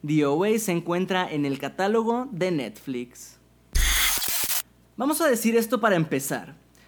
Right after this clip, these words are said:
Twin Peaks no es nada más una popular serie de misterio y terror de la televisión, sino que también ya es un clásico de culto, y Stranger Things definitivamente encontró inspiración de esta serie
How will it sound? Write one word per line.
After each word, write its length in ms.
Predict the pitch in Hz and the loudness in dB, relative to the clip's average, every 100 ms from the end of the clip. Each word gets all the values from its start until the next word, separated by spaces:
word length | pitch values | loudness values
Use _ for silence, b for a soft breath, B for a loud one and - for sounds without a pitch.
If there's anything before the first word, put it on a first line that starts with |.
| b | b
Twin 220 | 254 285 | 2 2
Peaks 340 | 277 285 277 202 | 2 -2 -2 0
no 420 | 196 208 226 240 | 4 6 4 4
es 180 | 226 247 | 2 2
nada 300 | 262 220 170 | 2 2 2
más 260 | 170 175 | 0 2
una 220 | 208 220 | 2 2
popular 420 | 220 220 165 143 156 | 0 -2 0 2 0
serie 360 | - 160 165 | 0 2 2
de 120 | 175 | 2
misterio 400 | 160 139 - 151 | 0 -2 -2 2
y 60 | 185 | 2
terror 400 | 190 147 143 165 | 0 0 0 0
de 140 | 165 | -2
la 160 | 151 131 | -2 -2
televisión, 720 | 147 147 151 147 202 208 214 B B | 0 2 2 2 2 2 0 B B
sino 260 | - 214 208 | 0 2 2
que 120 | 208 | 2
también 420 | 202 196 254 294 | 0 2 2 2
ya 220 | 254 247 | 2 2
es 180 | 247 240 | 0 0
un 160 | 262 254 | 0 0
clásico 680 | - 170 143 - 135 156 | 0 -2 -2 -4 -2 0
de 140 | 147 147 | 0 0
culto, 540 | 233 247 220 196 208 | 0 0 2 0 2
y 180 | 208 185 | 4 2
Stranger 460 | 170 214 254 285 | 2 2 4 2
Things 340 | 269 - 254 254 | 0 0 0 2
definitivamente 960 | 262 240 196 165 208 226 226 214 214 | 0 2 0 0 0 2 4 4 2
encontró 460 | 240 240 180 160 165 | 0 0 0 0 0
inspiración 640 | 175 - 202 170 180 170 | -2 0 0 0 0 0
de 100 | 175 | 0
esta 220 | 170 170 185 | -2 -2 -6
serie 480 | - 175 190 214 | -2 -2 0 -4